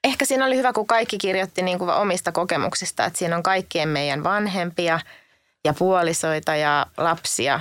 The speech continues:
ja nuoruusmuistoja. Että kaikkien omasta elämästä, niin silloinhan varmaan kun me itse ne on tavallaan tapahtunut,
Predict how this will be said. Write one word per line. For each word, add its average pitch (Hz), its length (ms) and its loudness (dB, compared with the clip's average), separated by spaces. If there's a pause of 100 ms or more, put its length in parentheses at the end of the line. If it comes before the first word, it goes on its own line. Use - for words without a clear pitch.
(160)
ja 139 240 0
nuoruusmuistoja. 147 1300 -2 (100)
Että 160 160 -8
kaikkien 175 420 0
omasta 170 380 0
elämästä, 160 420 -2
niin 160 100 -2
silloinhan 175 420 -2 (500)
varmaan 165 380 2
kun 165 140 -2
me 175 180 0 (100)
itse 165 380 -2 (560)
ne 160 60 2
on 156 60 2
tavallaan 151 360 2
tapahtunut, 156 580 0